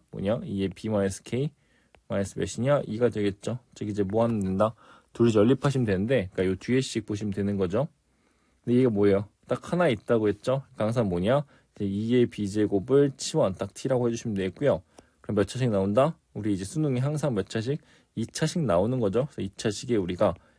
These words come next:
해가 몇 개냐? 한 개다 보시면 되는데요. 조심할 건 뭐냐? 요 T라는 거는 범위가 전체 실수가 아니라 뭐보다 큰 거? 영보다 큰 겁니다.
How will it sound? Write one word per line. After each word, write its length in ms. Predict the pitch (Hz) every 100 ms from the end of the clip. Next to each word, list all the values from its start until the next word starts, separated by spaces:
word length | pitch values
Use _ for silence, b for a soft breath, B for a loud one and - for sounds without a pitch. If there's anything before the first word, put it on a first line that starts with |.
| B _
해가 200 | 160 139
몇 220 | 95 -
개냐? 300 | 98 98 87 - _
한 260 | _ 156 151
개다 440 | 139 127 120 95 - _ _
보시면 260 | 101 101
되는데요. 440 | 101 104 120 143 - b b b
조심할 320 | - 127 113
건 160 | 101 92
뭐냐? 200 | 85 107
요 360 | 143 - - -
T라는 440 | - 143 139 123
거는 340 | 107 107 143 147
범위가 680 | - 107 131 98 90 80 80
전체 260 | - 107 113
실수가 340 | 120 - 113
아니라 320 | 90 120 104
뭐보다 300 | 78 101 110
큰 200 | 107 117
거? 180 | 113 143 - B B B -
영보다 340 | 110 104 101
큰 180 | - 147
겁니다. 420 | 131 95 78 -